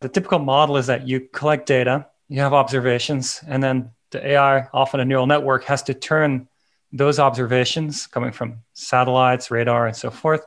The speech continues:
turn that into a prediction. But the way it's, it's trained is by also having access to ground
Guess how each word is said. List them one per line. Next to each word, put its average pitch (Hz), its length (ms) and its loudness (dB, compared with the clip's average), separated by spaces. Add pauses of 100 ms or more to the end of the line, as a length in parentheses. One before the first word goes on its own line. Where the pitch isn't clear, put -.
turn 180 220 2
that 156 120 4
into 143 200 0
a 139 40 2
prediction. 131 600 -2 (100)
But 175 140 -4
the 180 80 0
way 180 220 4
it's, - 280 -6
it's 147 200 -6
trained 170 500 0
is - 220 -4
by 135 240 2
also 165 240 0
having 143 240 0
access 143 440 -4
to 139 100 -4
ground 139 680 0